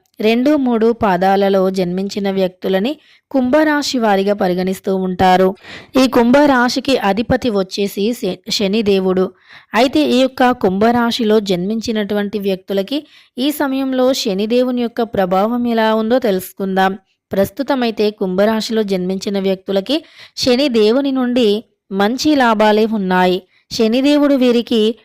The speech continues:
పూర్తిగా అనుకూలిస్తూనే ఉన్నారు. అంతేకాకుండా ఈ రాశిలో జన్మించినటువంటి వ్యక్తులకి ఆర్థిక సహాయాన్ని చేసే అలవాటు ఎక్కువగా ఉంటుంది.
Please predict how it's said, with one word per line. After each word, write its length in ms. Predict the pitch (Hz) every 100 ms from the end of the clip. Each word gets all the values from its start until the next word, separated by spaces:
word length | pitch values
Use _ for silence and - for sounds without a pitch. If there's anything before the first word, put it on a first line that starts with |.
| _ -
పూర్తిగా 600 | 233 254 - - 226 233 233 -
అనుకూలిస్తూనే 840 | 190 202 220 208 202 - 196 202
ఉన్నారు. 460 | 247 202 180 180 - _ _
అంతేకాకుండా 840 | 226 226 302 294 262 220 220 214 214 226
ఈ 80 | 208
రాశిలో 440 | 202 196 226 262 269
జన్మించినటువంటి 920 | 208 196 196 226 247 220 208 208 202 208
వ్యక్తులకి 600 | 190 185 202 190 196 202 233 - - -
ఆర్థిక 420 | 202 226 254 294 294
సహాయాన్ని 600 | 247 214 233 214 214 233
చేసే 380 | 220 196 220
అలవాటు 440 | 233 190 202 226 233
ఎక్కువగా 520 | 190 - 190 190 208
ఉంటుంది. 500 | 226 185 185 185 185